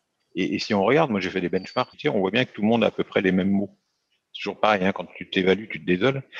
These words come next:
mais quand tu te compares, tu te consoles. Et, et tu t'aperçois que, bah, tout le monde a à peu près eu le, le, le même parcours. C'est-à-dire, dans les cinq, dix dernières années, il y a une explosion du nombre d'applications, donc de la complexité du système d'information, et qu'il y a de, beaucoup de refontes pour aller vers des plateformes digitales, pour faire de la marque blanche et autres,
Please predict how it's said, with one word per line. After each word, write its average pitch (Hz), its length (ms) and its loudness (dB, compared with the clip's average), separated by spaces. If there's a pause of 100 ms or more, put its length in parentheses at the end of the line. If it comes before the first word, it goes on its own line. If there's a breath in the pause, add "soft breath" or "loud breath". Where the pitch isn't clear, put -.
(240 loud breath)
mais - 80 -16
quand 95 120 -2
tu - 140 -12
te - 80 -20
compares, 92 320 -4
tu 95 100 -10
te - 60 -20
consoles. 139 400 -2 (420 soft breath)
Et, 92 460 -2
et 90 80 -20
tu - 140 -20
t'aperçois 117 500 2
que, 113 300 2 (180)
bah, - 80 0
tout - 140 -10
le 92 60 -2
monde 120 200 4
a 101 40 2
à - 40 0
peu 101 140 -4
près 110 300 2
eu 104 180 -6
le, 92 260 2
le, 87 220 0
le 87 120 -6
même 98 200 2
parcours. 113 480 -6
C'est-à-dire, - 240 -10
dans 92 100 -2
les 90 240 0
cinq, 98 300 -6 (100)
dix 92 220 -12
dernières 87 380 -2
années, 104 180 -4
il 90 60 -10
y 92 60 -4
a 87 80 0
une 95 160 -2
explosion 107 460 -4
du 98 60 -2
nombre 87 160 -4
d'applications, - 560 -6
donc - 140 -8 (120)
de 90 100 -8
la 87 100 0
complexité 98 580 -4
du 92 100 -10
système - 320 -14
d'information, - 500 -14 (720 loud breath)
et - 60 -14
qu'il - 120 -6
y 85 80 0
a 85 40 -12
de, 87 60 -16
beaucoup 110 240 -8
de 95 80 -6
refontes 110 480 -2
pour 90 80 -10
aller 85 100 -2
vers 87 120 -2
des 80 80 -20
plateformes 87 360 -8
digitales, 98 720 0
pour - 220 -20
faire 85 320 -2
de 78 40 -16
la 82 100 -6
marque 82 300 -6
blanche 101 400 -4
et 87 60 -20
autres, 117 320 -6